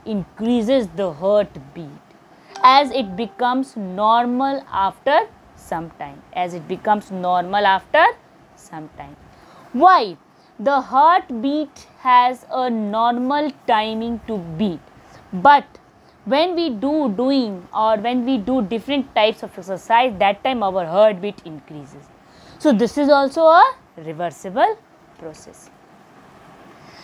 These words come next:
So many examples right now I had given you for the reversible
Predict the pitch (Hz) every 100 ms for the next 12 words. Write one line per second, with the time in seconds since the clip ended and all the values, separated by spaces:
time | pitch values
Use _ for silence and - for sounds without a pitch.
0 | - - 415 427 415 415 247 247 240 214
1 | 277 - 233 220 233 233 226 208 180 190
2 | 180 208 185 180 202 269 - - - 214
3 | 190 214 180 180 175 175 - 202 247 381